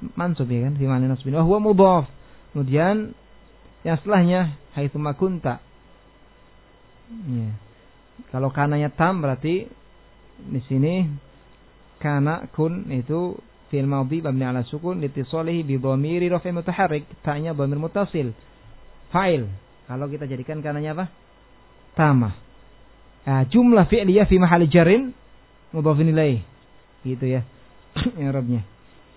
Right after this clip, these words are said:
Meskipun didengar juga haitsu diidhafahkan kepada isim mufrad, tapi itu jarang. Seringnya diidhafahkan kepada apa? Jumlah. Apa contoh yang lain? Punya contoh?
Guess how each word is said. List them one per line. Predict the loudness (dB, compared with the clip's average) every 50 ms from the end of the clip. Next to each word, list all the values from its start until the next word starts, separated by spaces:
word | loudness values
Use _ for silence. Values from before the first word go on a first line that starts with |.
| _ _ _ _ _ _ _ _ _ _ -20 -20 _ _ -2
Meskipun | -2 -2 0 0 0 4 6 8
didengar | 8 8 8 8 8 8 6 6
juga | 4 4 4 4 4 2 -4 -12 -20 -20 -20 -20 -14 -6
haitsu | -2 0 0 0 0 0 0 0 0 -2 -8 -12 -16 -20 _ -20 _ -6
diidhafahkan | -2 -2 0 2 0 0 0 0 -2 -2 -2 -2 -4 -4
kepada | -2 -2 -2 0 0 -2 -4 -6
isim | -8 -8 -6 -4 -4 -4 -4
mufrad, | -4 -4 -2 -2 -2 -4 -4 -8
tapi | -8 -6 -4 -6 -4
itu | -4 -4 -6 -6 -8 -12 _ -6
jarang. | -4 -2 -2 0 -2 -2 -4 -6 -8 -14 -20 -20 _ -10 0 2
Seringnya | 6 6 6 6 4 2 0 0 0
diidhafahkan | 0 0 0 0 0 0 -2 -2 -2 -2 -2
kepada | 0 0 0 2
apa? | 0 0 2
Jumlah. | 2 2 2 2 2 2 0 0 -2 -6 -14 -20 -20 -20 -20 -20 -20 _ -4
Apa | -4 -2 0 0 0
contoh | 2 2 2 2
yang | 4 4
lain? | 4 2 2 0 -2 -6 -12 -18 _ -20 -20 _ _ -4
Punya | -2 0 0 2
contoh? | 2 2 2 2 0 0